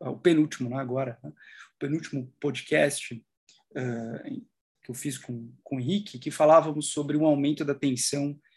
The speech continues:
entre Londres e Paris, né? É, Londres usando o argumento,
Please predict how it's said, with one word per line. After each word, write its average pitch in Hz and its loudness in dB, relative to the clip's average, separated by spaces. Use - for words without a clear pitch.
entre 131 -2
Londres 151 2
e 139 -2
Paris, 135 4
né? 147 -2
É, 143 4
Londres 151 2
usando 147 2
o 143 6
argumento, 131 4